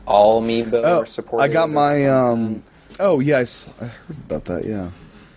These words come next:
Speaker 2: I got my pre-orders in from Best Buy for the Mario Amiibo set and the game with the bundle of, uh, Mario Amiibo.
Speaker 1: I got
Speaker 2: So
Speaker 1: the
Speaker 2: that
Speaker 1: Mario bundle for fifty bucks on
Speaker 2: I,
Speaker 1: Amazon.
Speaker 2: I got it for forty-seven.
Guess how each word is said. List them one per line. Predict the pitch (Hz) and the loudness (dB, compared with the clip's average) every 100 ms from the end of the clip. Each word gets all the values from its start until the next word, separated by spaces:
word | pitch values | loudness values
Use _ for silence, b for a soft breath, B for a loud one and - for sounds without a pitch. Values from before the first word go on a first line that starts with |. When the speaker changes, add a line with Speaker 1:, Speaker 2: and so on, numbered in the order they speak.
| B B | B B
Speaker 2:
I | 120 | -2
got | 151 | -2
my | 156 | -6
pre-orders | 143 170 170 151 139 | -8 -6 -4 -4 -4
in | 143 | -6
from | 143 | -4
Best | 135 131 | -4 -4
Buy | 131 113 113 139 - - | -2 0 0 -4 -12 -20
for | - 120 113 110 107 110 | -8 0 2 4 4 2
the | 104 107 | 0 -2
Mario | 107 104 107 104 101 98 95 85 - | 0 0 2 2 2 0 -2 -4 -8
Amiibo | 101 117 139 131 | -2 0 2 2
set | 160 156 - - - | 2 0 -2 -14 -8
and | 113 117 113 113 | -4 -2 0 0
the | 110 | 0
game | 135 117 107 | 0 0 0
with | 98 | -2
the | 98 | -2
bundle | 101 90 82 87 - - | 0 0 -2 -4 -10 -8
of, | 92 90 | -4 -2
uh, | 87 | -4
Mario | 87 87 90 85 82 - - | -4 -4 -4 -6 -10 -16 -14
Amiibo. | 101 92 90 87 - b b b b b - | -10 -6 -6 -8 -14 b b b b b 0
Speaker 1:
I | 107 | 2
got | 147 156 | 4 2
Speaker 2:
So | 107 | 4
Speaker 1:
the | |
Speaker 2:
that | 107 | 2
Speaker 1:
Mario | 104 101 98 98 | 2 0 0 -2
bundle | 95 - 98 98 95 101 | -4 -8 -10 -6 -2 -2
for | - 92 | -2 -6
fifty | 127 - - - - | -6 0 0 0 -6
bucks | 156 98 - - - - | -6 0 0 0 -6 -8
on | 101 113 | -6 0
Speaker 2:
I, | 104 107 | 2 0
Speaker 1:
Amazon. | - 90 90 87 | -2 -14 -14 -8
Speaker 2:
I | 90 | -4
got | 107 113 117 | 2 4 4
it | 107 | 4
for | 104 | 0
forty-seven. | 82 - - 110 107 104 101 95 71 67 - - - - - - | -12 -14 -10 -4 -2 -2 -2 -4 -6 -12 -14 -14 -14 -14 -14 -14